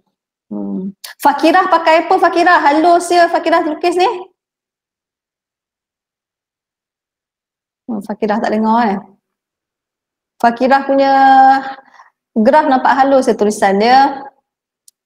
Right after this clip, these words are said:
Warna merah siapa? Tak ada nama.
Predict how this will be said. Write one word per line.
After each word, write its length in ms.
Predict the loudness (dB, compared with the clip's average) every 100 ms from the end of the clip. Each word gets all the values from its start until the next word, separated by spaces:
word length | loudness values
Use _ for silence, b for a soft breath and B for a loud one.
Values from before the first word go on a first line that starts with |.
| _ _ _ _ _ _ -2
Warna 220 | 2 2
merah 300 | 2 2 2
siapa? 480 | 0 -2 2 2 2
Tak 100 | 0
ada 120 | 0
nama. 640 | 2 2 2 2 0 -2